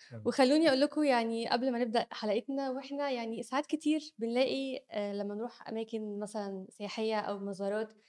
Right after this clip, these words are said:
Speaker 2: بنلاقي في تجمعات بنبقى عايزين نسأل يعني بيعملوا إيه؟ آه، بنلاقي في ستوري بتتقال، آه، بطريقة interesting جدًا، بنبقى عايزين برضو يعني نسمع شوية منها. آه، بنلاقي ساعات بيبقوا ماسكين،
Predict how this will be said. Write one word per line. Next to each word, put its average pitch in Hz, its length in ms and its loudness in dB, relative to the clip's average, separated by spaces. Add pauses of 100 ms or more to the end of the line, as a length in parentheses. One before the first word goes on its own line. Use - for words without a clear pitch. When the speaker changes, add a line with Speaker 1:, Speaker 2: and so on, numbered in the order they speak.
(260)
Speaker 2:
بنلاقي 262 340 0
في 277 360 -6 (140)
تجمعات 220 560 -2 (640)
بنبقى 226 320 0
عايزين 233 360 2
نسأل 269 500 2
يعني 202 440 -4 (200)
بيعملوا 233 360 6
إيه؟ 233 360 2 (500)
آه، 208 560 4
بنلاقي 220 340 4
في 285 140 -2
ستوري 277 360 -2
بتتقال، 247 720 0
آه، 214 120 -2
بطريقة 226 500 0
interesting 233 340 -6
جدًا، 214 280 -2
بنبقى 208 200 -2
عايزين 254 320 4
برضو 254 320 8
يعني 208 280 2
نسمع 240 360 0
شوية 233 260 -6
منها. 254 360 -2 (540)
آه، 214 220 4
بنلاقي 262 760 2
ساعات 277 300 2 (200)
بيبقوا 226 220 -6
ماسكين، 269 540 0